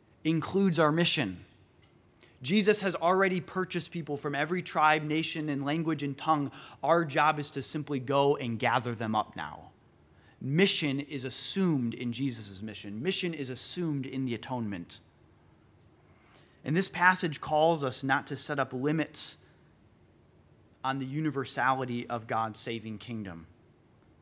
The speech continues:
who this kingdom is for. This passage calls us to see past any boundaries that we've conceived in our mind. It calls us to dismantle any borders to the kingdom that we've constructed,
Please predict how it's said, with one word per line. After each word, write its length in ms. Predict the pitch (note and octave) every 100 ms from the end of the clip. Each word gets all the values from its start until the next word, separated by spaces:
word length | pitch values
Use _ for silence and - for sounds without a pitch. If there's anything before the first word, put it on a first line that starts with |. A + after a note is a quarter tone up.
| -
who 300 | - F3 E3+
this 220 | D3 -
kingdom 380 | - D3+ C#3 B2
is 120 | G#2+
for. 460 | - A#2+ G#2 E2+ E2+ _ _ _ _ _ - - _ _ _ _ _ -
This 160 | C#3+ -
passage 480 | D3+ D#3+ E3+ D3+
calls 340 | - C#3+ D3 C#3+
us 140 | C#3+
to 140 | - C3+
see 320 | - F3 E3
past 500 | - C#3 C#3+ C#3+ -
any 180 | C#3 C3
boundaries 920 | B2 A#2+ C#3 D#3+ D3+ D#3+ D#3+ D#3+ C3
that 200 | - B2+
we've 220 | C3 B2+ -
conceived 640 | C3 A#2+ - D#3 D#3+ C#3
in 80 | B2
our 120 | A#2+
mind. 500 | A#2 A#2+ C3 D#3 D#3+ - - - _ _ _ _ _ -
It 140 | C#3+
calls 360 | - C#3 D#3 D3
us 100 | -
to 120 | D#3
dismantle 680 | B2+ - C3+ C3+ D3 D3+ D3
any 180 | C3+ B2+
borders 720 | A#2 A#2+ C3+ D3+ D#3+ D#3+ D3+
to 100 | D#3
the 100 | D3+
kingdom 600 | - E3 D#3+ D#3+ D#3+ D#3+ - -
that 140 | C3 C3+
we've 200 | D3 -
constructed, 960 | A#2+ A2+ - - D3+ - - E3 E3